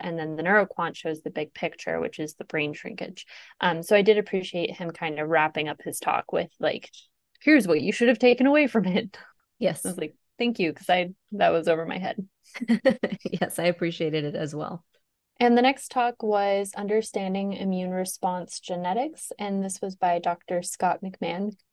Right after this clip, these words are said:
Speaker 1: So this talk was about the H L A genetics, so the haplotypes that we get, uh, t-, t-,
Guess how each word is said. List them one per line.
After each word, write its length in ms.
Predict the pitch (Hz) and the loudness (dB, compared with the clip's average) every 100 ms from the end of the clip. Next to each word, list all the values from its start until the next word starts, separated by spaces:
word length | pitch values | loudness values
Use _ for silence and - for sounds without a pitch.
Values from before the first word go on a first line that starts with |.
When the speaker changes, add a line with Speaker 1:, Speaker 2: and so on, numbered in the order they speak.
| _ _ - | _ _ 2
Speaker 1:
So 140 | 269 | 2
this 300 | 233 311 - | 2 0 -2
talk 360 | - 226 220 220 | -2 0 0 0
was 180 | 208 | 0
about 400 | 202 196 185 190 185 _ _ | 2 4 4 2 -2 _ _
the 80 | - | -2
H 200 | 185 180 | -2 -2
L 140 | 180 175 | -2 2
A 300 | 170 170 170 _ | 2 0 -2 _
genetics, 840 | - 175 170 160 160 - - - - _ | -8 -6 -4 -4 -6 -10 -18 -18 -18 _
so 180 | - 180 | -6 -2
the 100 | 170 | -2
haplotypes 840 | - 180 - 180 175 170 165 - - | -2 -2 -2 -4 -2 -2 -2 -6 -2
that 160 | 165 | 0
we 420 | 170 165 165 156 - | 0 -4 -2 -4 -4
get, 340 | 170 160 - - | -2 -2 -4 -6
uh, 180 | 180 165 - | -4 -4 -6
t-, 240 | - 185 - - | -4 -4 -4 -12
t-, 500 | - _ - 165 | -20 _ -2 0